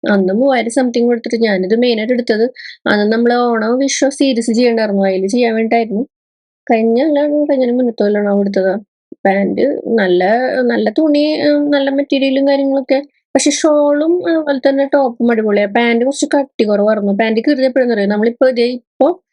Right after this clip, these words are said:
നമ്മള് സ്റ്റുഡിയോയിലേക്ക് വേണ്ടി കാറിൽ കയറിയപ്പോ ട്രിർ എന്നിട്ട് കീറി പാന്റിന്റെ അടിഭാഗം. ഭാഗ്യത്തിന് ചുരിദാറുള്ള കാരണം അതിങ്ങനെ കണ്ടില്ല.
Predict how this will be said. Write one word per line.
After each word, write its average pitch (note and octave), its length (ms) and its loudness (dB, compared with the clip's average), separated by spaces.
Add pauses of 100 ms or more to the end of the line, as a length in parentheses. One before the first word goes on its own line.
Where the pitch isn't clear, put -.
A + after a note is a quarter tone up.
(200)
നമ്മള് B3+ 180 2
സ്റ്റുഡിയോയിലേക്ക് B3+ 480 0
വേണ്ടി A#3+ 260 0
കാറിൽ A3+ 360 0
കയറിയപ്പോ G#3 420 0
ട്രിർ - 300 -4 (420)
എന്നിട്ട് D4 160 2
കീറി B3+ 360 0
പാന്റിന്റെ G3+ 500 0
അടിഭാഗം. F#3+ 400 0
ഭാഗ്യത്തിന് F#3+ 460 -2
ചുരിദാറുള്ള A#3+ 600 0
കാരണം C#4+ 260 2
അതിങ്ങനെ C#4+ 240 0
കണ്ടില്ല. A3+ 560 -2